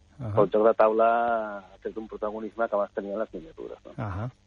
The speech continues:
Speaker 1: Ok. Eh, i esteu ubicats en un lloc, eh, estratègic per, eh, per als aficionats,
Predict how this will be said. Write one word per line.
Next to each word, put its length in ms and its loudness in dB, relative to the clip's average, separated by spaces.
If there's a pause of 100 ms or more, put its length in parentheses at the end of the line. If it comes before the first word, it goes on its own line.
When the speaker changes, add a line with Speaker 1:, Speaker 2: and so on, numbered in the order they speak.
(300)
Speaker 1:
Ok. 160 -16
Eh, 1080 -4 (120)
i 560 2
esteu 400 4 (220)
ubicats 680 -2
en 180 -4
un 380 -2
lloc, 320 -2
eh, 380 -4
estratègic 720 0
per, 160 -6
eh, 320 -4
per 140 -4
als 180 -4
aficionats, 680 0